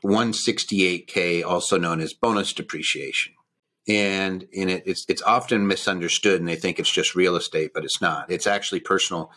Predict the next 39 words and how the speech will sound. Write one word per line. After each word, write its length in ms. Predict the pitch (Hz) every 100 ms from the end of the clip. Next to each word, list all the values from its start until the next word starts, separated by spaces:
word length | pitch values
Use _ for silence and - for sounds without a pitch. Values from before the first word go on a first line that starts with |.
| _ _ _ _
property, 380 | 110 104 101 82
or, 100 | 85
or 360 | 95 92 87 - - - _
it's 340 | 113 113 - - _ _ _ -
assets 520 | 110 117 - 98 -
that 120 | -
have 220 | 104 95
less 320 | 95 95 - -
than 180 | 95
a 160 | 85 82
twenty-year 520 | 82 95 90 85 80
life. 480 | 78 71 67 - - _ -
So 320 | - 92 85
if 100 | 82
it's 120 | 82
twenty 240 | - 113 113
years 220 | 104 98
or 60 | 87
less, 420 | 82 80 - - _ _ _ _ -
you 140 | 110
could 120 | 107 101
accelerate 680 | - - 123 120 117 113
the 80 | 117
depreciation. 920 | 101 - 98 85 - 90 85 85 80
Instead 360 | 80 76 - 101
of 60 | 95
writing 280 | 95 92
something 320 | 87 98 87 87
off 180 | 87
over 180 | 90 82
fifteen 440 | - 160 156 95 85
years, 320 | 82 80 - - - _ _
you 80 | 110
can 160 | 113 -
take 320 | 101 98 - _ _ _ _ _ 117
eighty 280 | 127 135
percent 460 | 123 113 - - 85
of 80 | -
it. 140 | -